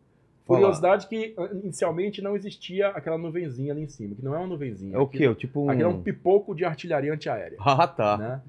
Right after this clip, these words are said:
Speaker 1: Ou um
Speaker 2: Porque,
Speaker 1: peido
Speaker 2: é,
Speaker 1: que o,
Speaker 2: é,
Speaker 1: o avestruz
Speaker 2: o avião
Speaker 1: soltou.
Speaker 2: deu. É, o pipoco de artilharia antiaérea eles acrescentaram depois porque as missões deles, né, envolviam ataques a áreas muito protegidas pela artilharia antiaérea, e o principal inimigo deles era justamente essa artilharia,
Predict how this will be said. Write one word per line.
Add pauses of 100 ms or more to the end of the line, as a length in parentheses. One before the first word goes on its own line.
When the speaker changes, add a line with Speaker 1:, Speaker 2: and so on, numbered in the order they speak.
(140)
Speaker 1:
Ou
um
Speaker 2:
Porque,
Speaker 1:
peido
Speaker 2:
é,
Speaker 1:
que
o,
Speaker 2:
é,
Speaker 1:
o
avestruz
Speaker 2:
o
avião
Speaker 1:
soltou.
Speaker 2:
deu. (460)
É,
o
pipoco
de
artilharia
antiaérea
eles
acrescentaram
depois
porque
as
missões
deles,
né, (280)
envolviam (380)
ataques
a
áreas
muito
protegidas
pela
artilharia
antiaérea,
e
o
principal
inimigo
deles
era
justamente
essa
artilharia,